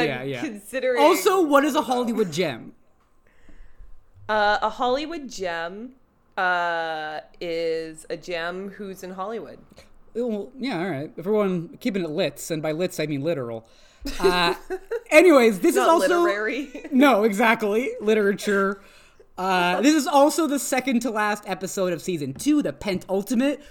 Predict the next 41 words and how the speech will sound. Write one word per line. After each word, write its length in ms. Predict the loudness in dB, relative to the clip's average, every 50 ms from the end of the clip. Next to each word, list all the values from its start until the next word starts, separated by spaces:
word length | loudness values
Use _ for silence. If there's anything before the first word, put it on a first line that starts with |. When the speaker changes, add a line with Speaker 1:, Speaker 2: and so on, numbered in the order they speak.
| -6 2
Speaker 1:
which 220 | 4 4 6 8
I 200 | 8 8 8 8 6
Speaker 2:
Wow, 140 | 2 0 -2
wow, 220 | -2 -4 -4 -4
wow. 520 | -4 -6 -6 -8 -8 -8 -8 -8 -8 -4 2
Speaker 1:
I'll 300 | 4 6 8 8 6 6
be 240 | 6 6 4 4 2
quite 340 | 0 -4 -2 -2 0 0 0
honest 320 | -2 -2 -4 -4 -6 -6
with 200 | -8 -8 -8 -8
you. 160 | -8 -8 -6 -4
That 180 | -2 0 2
is, 220 | 2 0 0 -2 -4
like, 120 | -2 -2 0
I 80 | 2
only 280 | 2 2 4 2 2 0
recently 680 | -2 -2 -4 -4 -4 -4 -4 -4 -4 -2 -2 -2 -2 -4
became 460 | -6 -10 -10 -6 -4 -2 -2 -4 -6 -10
truly 540 | -14 -12 -8 -6 -4 -4 -4 -4 -4 -4 -4
aware 560 | -2 -2 -2 -2 -2 -2 0 0 0 -2 -2
of 80 | -4 -4
what 160 | -6 -6 -6
the 60 | -6
word 360 | -6 -6 -4 -6 -6 -8 -10
pentultimate 600 | -12 -12 -10 -10 -10 -10 -10 -12 -12 -12 -12 -12
meant. 420 | -10 -10 -12 -12 -14 -18 -20 -20 -20 _ _ _ _ _ _ _ _ _ _ _ _ -16
Speaker 2:
Ah, 680 | -14 -10 -8 -6 -6 -6 -6 -6 -8 -10 -12 -14 -18 -20 _ _ _ _ -2
Speaker 1:
I 140 | 0 2
Speaker 2:
that's 200 | 2 0 -2 -8
shocking. 640 | -12 -10 -10 -10 -10 -10 -12 -12 -14 -12 -14 -18 -20 -20 _ _ _ _ _ _
Speaker 1:
It's, 300 | 4 6 6 6 4 0 -10 _ _ -20 -18 -12 -10
it's 120 | -8 -6 -2
a 60 | 0
little, 440 | 2 2 4 4 2 0 -2 -6 -12
it's 100 | -12 -6
a 60 | -2
little 140 | 0 0 0
sad, 460 | 0 -2 -2 -2 -2 -4 -6 -8 -8
not 220 | -6 -4 -4 -2 -2
gonna 140 | -2 -2
lie, 400 | 0 -2 -2 -2 -2 -2 -4 -6